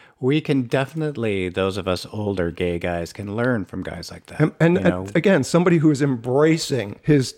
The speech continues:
Speaker 2: inner self, which again
Speaker 1: Sure.
Speaker 2: was something we, we didn't have the opportunity to do, but we still do today. So grab it, man.
Speaker 1: All right, that was awesome. This has been awesome.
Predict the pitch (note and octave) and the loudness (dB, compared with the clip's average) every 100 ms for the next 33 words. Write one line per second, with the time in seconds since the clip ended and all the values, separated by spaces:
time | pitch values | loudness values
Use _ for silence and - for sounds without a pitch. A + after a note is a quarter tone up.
0 | _ D3+ C3 A2+ B2 - - - - _ | _ 2 2 0 -2 -4 -8 -20 -20 _
1 | _ - B2 - B2+ C3 B2+ C#3 - C#3+ | _ -4 -4 -2 -2 0 2 2 2 -2
2 | - F3 F3 F#3 F3 - G3+ F#3+ - D#3+ | 0 -2 0 0 0 0 0 0 2 0
3 | F3+ - D#3 D#3 - F#3+ F#3 F#3 G3+ A3+ | 0 0 0 -2 -2 0 0 -2 -2 -4
4 | - C#3 - A2+ A2 - - - D#3+ D#3 | -4 -4 0 -2 -2 -8 -8 0 0 0
5 | E3 - - - - - - - G#2 - | -4 -2 -4 -4 -8 -12 -10 -8 -8 -10
6 | - C#3+ D#3 B2+ C3 B2 B2 B2 - - | 0 4 6 4 0 -2 -2 -6 -10 -2
7 | F3 A3+ D#3+ F#3 - G3 G3 F#3+ F#3 F3+ | 2 4 2 0 -2 0 0 0 0 0
8 | A#2 F#2 D3+ G#3 F#3 D#3 A#2+ A2 D3 E3 | -2 -2 -2 -2 0 2 2 2 2 0